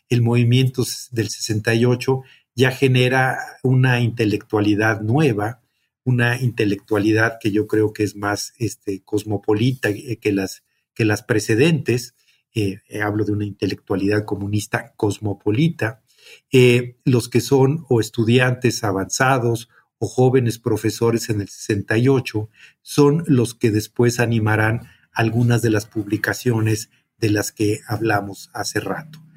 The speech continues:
Entonces, el movimiento del sesenta y ocho, este, le da un nuevo aire a el pensamiento de la izquierda mexicana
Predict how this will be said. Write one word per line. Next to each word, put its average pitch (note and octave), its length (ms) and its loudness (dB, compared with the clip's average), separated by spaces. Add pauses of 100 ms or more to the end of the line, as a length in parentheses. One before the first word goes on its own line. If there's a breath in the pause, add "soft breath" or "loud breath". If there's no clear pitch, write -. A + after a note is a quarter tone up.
(240 soft breath)
Entonces, B2 500 -2
el A#2+ 140 2
movimiento A2+ 600 0
del G2+ 120 -2
sesenta - 520 -8
y G#2+ 100 0
ocho, A#2 380 -4 (340)
este, A2+ 440 0
le G#2+ 180 2
da A2+ 180 2
un A2 160 0
nuevo G#2 380 2
aire G#2+ 480 0 (320)
a B2 400 0
el A2+ 240 0
pensamiento A2+ 760 0
de G#2 100 2
la F#2+ 100 0
izquierda G#2+ 460 -2
mexicana G#2+ 760 -4